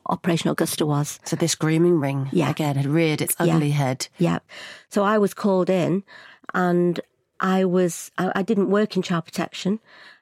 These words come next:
Speaker 1: um, and I was asked whether I would join Operation Span, uh, and bring on board the child who had had the abortion,
Speaker 2: Mm.
Speaker 1: plus, um, her sister, who was also a victim of the grooming gangs.
Speaker 2: Mm-hmm.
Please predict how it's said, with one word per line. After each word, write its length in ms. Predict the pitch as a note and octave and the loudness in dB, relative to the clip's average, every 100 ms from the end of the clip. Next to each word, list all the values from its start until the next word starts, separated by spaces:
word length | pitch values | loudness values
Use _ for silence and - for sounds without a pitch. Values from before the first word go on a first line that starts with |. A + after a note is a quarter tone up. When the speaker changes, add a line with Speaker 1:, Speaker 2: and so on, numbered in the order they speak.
| - | -6
Speaker 1:
um, 720 | G3+ F#3+ F3+ F3+ F3+ F3+ F3+ - _ - - | -2 2 2 2 2 0 -2 -4 _ -18 -10
and 180 | - F#3+ | -2 0
I 180 | F#3+ F#3+ | 2 2
was 320 | F#3 F3 - - | 2 0 -4 -6
asked 340 | G3 F#3+ - F#3 | -4 -4 -4 -2
whether 260 | F#3+ F#3 - | 0 0 -2
I 200 | F#3+ G3 | 0 2
would 260 | F#3 F#3+ - | 2 -2 0
join 500 | F#3+ F3+ F3+ F3+ F3 - _ - | 0 2 2 2 0 -10 _ -6
Operation 600 | G3 - F#3 F3+ - F3+ | -4 0 0 0 0 -2
Span, 500 | - - E3 D3+ G3 - - - - _ - | -2 -2 0 0 -2 -8 -20 -20 -20 _ -4
uh, 200 | G3 F#3 - | -2 0 0
and 240 | F#3+ F3 | 0 2
bring 340 | F#3+ G3 F#3+ F#3 | 2 4 4 4
on 220 | F3+ F3+ | 2 2
board 600 | F3+ F3+ E3 D3+ F#3+ - _ _ _ _ - - _ - | 2 2 2 0 -2 -8 _ _ _ _ -16 -16 _ -12
the 120 | F#3+ | -8
child 440 | - - G#3 G3+ F#3+ | -4 0 2 2 2
who 80 | F3+ | 2
had 120 | F3 | 0
had 160 | F3+ - - | -4 -4 0
the 140 | F3 | 0
abortion, 580 | E3 D#3+ D3+ - E3 G3 | 2 0 0 0 -2 0
Speaker 2:
Mm. 400 | F3+ F3+ D#3 D#3+ - | 2 4 2 0 -6
Speaker 1:
plus, 480 | - F#3+ F#3 - - - | -2 0 0 -2 -6 -4
um, 360 | - F#3 F3+ F3 | -2 0 2 0
her 320 | E3+ E3+ F#3 | -2 -4 -4
sister, 460 | G3 - F#3+ - F3+ | -2 0 -2 0 0
who 140 | F#3+ | 2
was 160 | F3+ F3+ | 2 2
also 480 | F3+ F3+ - F3 E3+ | 0 0 0 0 0
a 160 | - | -2
victim 340 | F3+ - - F3+ | -4 -4 0 0
of 120 | E3+ | 0
the 60 | F3+ | 0
grooming 380 | F3+ F3+ F3 | 2 2 2
gangs. 460 | E3+ E3 D#3+ D#3+ E3+ | 2 2 2 2 4
Speaker 2:
Mm-hmm. 180 | E3+ | 4